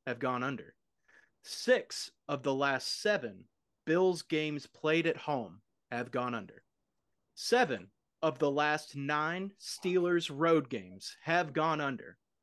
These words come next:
And I, I was saving this one. I also saw a stat today that the, that unders with, uh, wind speeds averaging seventeen miles per hour are fourteen,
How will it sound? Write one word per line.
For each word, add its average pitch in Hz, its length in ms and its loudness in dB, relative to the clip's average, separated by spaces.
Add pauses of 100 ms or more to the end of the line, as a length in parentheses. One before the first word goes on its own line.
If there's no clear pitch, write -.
(580)
And 123 120 -4
I, 131 180 4
I 135 160 0
was 131 160 -2
saving 160 340 2
this 135 220 -8
one. 101 140 -18 (920)
I 123 80 2
also 139 240 -2
saw 131 220 0
a 123 40 -4
stat 151 420 -2
today 175 440 -6 (320)
that 131 180 -4
the, 127 200 -6 (480)
that 131 200 -2
unders 143 640 0 (300)
with, 123 340 -2
uh, 123 360 -2 (180)
wind 143 320 -2
speeds 151 560 -4 (180)
averaging 127 800 -4
seventeen 156 1040 -4
miles 139 380 -4
per 131 240 0
hour 113 420 -2 (720)
are 113 260 -4 (200)
fourteen, 160 840 -2